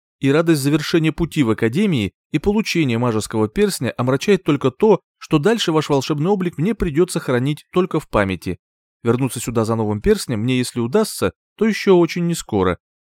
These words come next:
Но ваш образ я сохраню в своём сердце, да он и сам сохранится, даже если бы я этого не хотел.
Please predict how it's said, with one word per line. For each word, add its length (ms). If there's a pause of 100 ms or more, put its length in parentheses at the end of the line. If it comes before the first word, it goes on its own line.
(140)
Но 100
ваш 240
образ 420
я 140
сохраню 460
в 60
своём 220
сердце, 520 (360)
да 140
он 120
и 40
сам 220
сохранится, 680 (180)
даже 200
если 200
бы 120
я 240
этого 240
не 100
хотел. 460